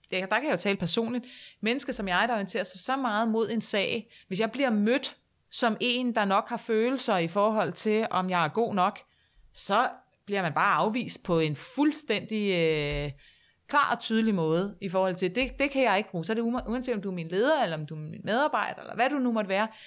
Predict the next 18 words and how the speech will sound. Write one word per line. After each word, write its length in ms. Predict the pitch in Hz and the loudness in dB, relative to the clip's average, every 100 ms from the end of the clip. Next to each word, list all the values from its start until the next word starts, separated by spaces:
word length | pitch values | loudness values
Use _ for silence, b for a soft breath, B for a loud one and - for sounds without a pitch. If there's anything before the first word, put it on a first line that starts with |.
| B - | B -2
det 100 | 277 | 2
er 40 | |
ikke 140 | 247 | 2
det 100 | 254 | 0
felt, 220 | 240 226 175 | -2 -2 2
jeg 140 | 247 | 2
er 80 | 320 | 4
inviteret 460 | 196 - 165 147 - _ _ - | 2 0 -2 -2 -10 _ _ -4
til, 260 | 202 180 | 0 2
at 120 | 170 | 0
du 80 | 180 | -2
skal 180 | 170 180 | -2 0
håndtere, 520 | 170 151 196 170 175 - | -2 -2 -4 -4 -4 -4
eller 140 | 156 | -4
skal 180 | 151 165 | -4 -2
hjælpe 220 | 151 170 | 0 -2
mig 120 | 165 | -4
med. 160 | 147 151 | -6 -6